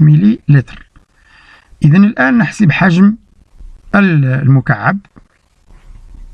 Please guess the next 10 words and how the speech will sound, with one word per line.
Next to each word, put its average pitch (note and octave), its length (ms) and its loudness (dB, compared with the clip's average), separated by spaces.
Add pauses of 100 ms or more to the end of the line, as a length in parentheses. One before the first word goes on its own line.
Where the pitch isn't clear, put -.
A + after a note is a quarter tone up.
(560)
حجم C#3+ 340 0
المكعب A#2+ 500 -4 (1040)
هو D#3 420 2
في D3 240 0
اثنين F#3+ 400 0
ناقص D#3 300 -2
في C#3 220 2
واحد، D3+ 300 -4 (540)
أي E3 240 0 (160)
ثمانمية A#2+ 580 0